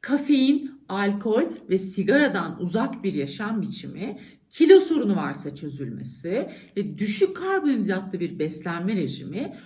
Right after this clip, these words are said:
tüm bedende yenilenme ve zindelik sağlar. Bu nedenle sağlıklı bir yaşam biçimi ve hafif egzersizin fibrokistik hastalığına çözüm olduğu hastalarımızda bulunmaktadır.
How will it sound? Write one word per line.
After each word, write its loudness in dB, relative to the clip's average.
tüm 0
bedende 2
yenilenme -4
ve 0
zindelik -4
sağlar. -20
Bu 2
nedenle 0
sağlıklı 0
bir 10
yaşam -2
biçimi -10
ve 0
hafif -2
egzersizin -2
fibrokistik 4
hastalığına -2
çözüm 2
olduğu -4
hastalarımızda -2
bulunmaktadır. -12